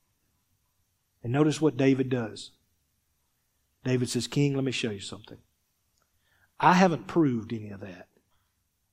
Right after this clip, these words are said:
But there's been a lion that came out and a bear came out. And you know what? Me and this slingshot, we took care of pretty much every situation.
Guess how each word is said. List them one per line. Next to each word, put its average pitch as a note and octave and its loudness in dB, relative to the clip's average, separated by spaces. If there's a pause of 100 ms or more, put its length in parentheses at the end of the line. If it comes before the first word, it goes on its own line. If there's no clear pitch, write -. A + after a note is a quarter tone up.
(2000)
But C#3 2
there's F#3+ 8
been F3+ 4
a D3+ 4
lion D3+ 4
that A#2+ -10
came B2+ -4
out C3 0
and A#2+ -6
a - -6
bear C#3 4
came A#2+ -4
out. B2 -2
And C3 -6
you D#3 -4
know F3+ -2
what? F#3+ -2
Me E3 0
and F3 0
this D3+ -4
slingshot, B2 -4
we D3 -2
took - -6
care C#3 -2
of A2+ -6
pretty C3+ 0
much B2+ -8
every B2+ -4
situation. B2+ -10